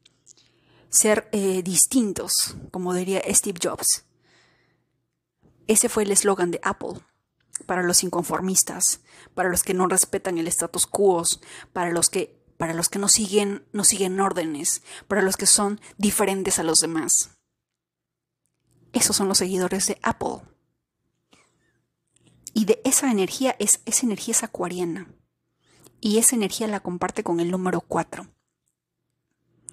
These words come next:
A los cuatros les encanta estar metidos en cualquier clase de problema social,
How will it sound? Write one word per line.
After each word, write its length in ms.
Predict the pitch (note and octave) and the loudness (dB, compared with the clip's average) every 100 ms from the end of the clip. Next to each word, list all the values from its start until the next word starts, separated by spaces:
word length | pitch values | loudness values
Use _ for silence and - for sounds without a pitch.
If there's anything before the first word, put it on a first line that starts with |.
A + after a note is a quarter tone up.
| - - | -20 0
A 100 | F3 | 4
los 180 | F#3+ - | 6 6
cuatros 340 | C4 - C#4+ | 4 4 2
les 160 | G#3 G3 | 2 0
encanta 460 | F#3 A#3 A#3 B3 | 0 0 2 2
estar 220 | A#3 A#3 | 4 2
metidos 520 | A#3 G#3 A#3 A#3 A#3 - - - - | 0 -2 2 6 6 4 -6 -16 -6
en 280 | A3+ A3 G3+ | -4 -4 -6
cualquier 760 | - G3 G3 - - D4 D4 | -6 -4 -4 -8 -4 0 0
clase 440 | - A3+ A#3+ - B3+ | 0 2 4 4 4
de 120 | A3+ | 2
problema 640 | - F3 F3+ G#3 G#3 G#3 | 4 2 2 0 0 2
social, 720 | - F#3+ - - A#3+ B3 B3 | 2 4 4 6 4 2 0